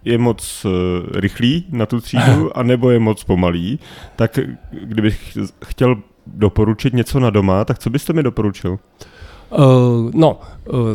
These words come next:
Speaker 2: takhle, když byste chtěli doporučit něco na doma, tak v podstatě, eh, je několik možností. Spousta dětí používá to Duolingo, ale
Speaker 1: Mhm.
Speaker 2: ono si jede takovým jako svým životem, takže ne vždycky se tam vlastně učí to, co se zrovna učíme ve škole,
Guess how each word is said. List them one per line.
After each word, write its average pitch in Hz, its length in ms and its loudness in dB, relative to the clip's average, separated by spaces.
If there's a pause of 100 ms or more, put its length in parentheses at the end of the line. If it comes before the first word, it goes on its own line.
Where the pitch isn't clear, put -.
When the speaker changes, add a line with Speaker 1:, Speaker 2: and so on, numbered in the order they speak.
Speaker 2:
takhle, 104 380 0
když 139 520 4
byste 139 380 0
chtěli 147 280 0
doporučit 139 460 0
něco 135 260 -2
na 95 100 -4
doma, 147 500 2
tak - 180 -4
v - 60 -18
podstatě, - 560 -2
eh, 131 1000 2
je 139 60 6
několik 135 340 2
možností. 107 520 -2
Spousta - 360 0
dětí 123 240 2
používá 127 360 4
to 120 100 0
Duolingo, 135 640 4
ale 123 140 4
Speaker 1:
Mhm. 139 80 4
Speaker 2:
ono 127 120 4
si 139 140 0
jede 127 160 2
takovým 131 360 0
jako 123 160 0
svým 98 240 -2
životem, 127 500 2
takže 120 300 2
ne 120 120 4
vždycky 117 420 0
se 117 140 -4
tam 120 160 0
vlastně 117 260 0
učí 123 240 -2
to, 131 120 0
co 113 120 -2
se 127 120 0
zrovna 110 240 2
učíme 110 320 0
ve 95 120 -6
škole, 131 400 2